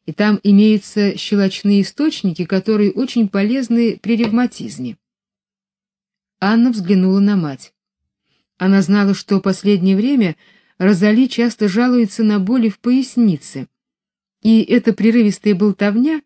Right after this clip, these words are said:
эти как бы нечаянно на ветер брошенные слова о целебных водах заставили Анну заподозрить, что и теперь ее не оставляет эта мучительная ноющая боль. Через час они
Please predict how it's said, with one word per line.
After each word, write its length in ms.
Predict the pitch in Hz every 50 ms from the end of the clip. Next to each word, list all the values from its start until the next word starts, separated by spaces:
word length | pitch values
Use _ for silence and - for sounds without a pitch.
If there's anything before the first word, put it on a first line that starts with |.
| _ _ _ _ _ _ _ _ _ _ _
эти 240 | - 240 202 - 226
как 240 | - - 233 233 202
бы 120 | 190 226
нечаянно 600 | 220 220 202 - - - 262 247 226 214 202 196
на 160 | 196 208 214 220
ветер 320 | 208 233 214 - 214 202
брошенные 560 | 185 208 226 214 - - - 202 196 196 196
слова 520 | 185 - - 220 220 214 220 202 185 170 - _ _ _ _ _
о 120 | - 202 196
целебных 580 | - - 233 214 226 202 165 185 190 185 -
водах 500 | 226 233 294 330 269 180 175 151 - _ _ _ _ _ _ _ _ _
заставили 760 | - 170 202 220 - - - 294 311 277 285 262 262 233 - -
Анну 320 | - 277 294 277 262 262
заподозрить, 680 | 220 214 226 - 226 220 202 202 269 285 247 247 233 208
что 180 | - - - 262
и 100 | 254 240
теперь 460 | - - 247 220 - - 285 302 262
ее 280 | 240 247 247 233 247 240
не 120 | 226 233
оставляет 640 | 220 202 - - 220 220 214 208 220 214 208 196 208
эта 200 | 202 190 - 190
мучительная 800 | 185 185 185 - - - 311 285 - - 269 247 233 233 233 220
ноющая 640 | 202 196 208 220 220 208 190 - - - 208 202 190
боль. 340 | 165 156 143 135 113 - _ _ _ _ _ _ _ _ _ _ _ _ _ _ _ _ _ _ _ _ _ _ _ _ _ _ _ _ _ _ _ _ _ _ _ _ _ _ _ _ - -
Через 260 | - - 240 247 233
час 320 | - - - 320 302 - -
они 480 | 190 185 180 175 170 160 160 - _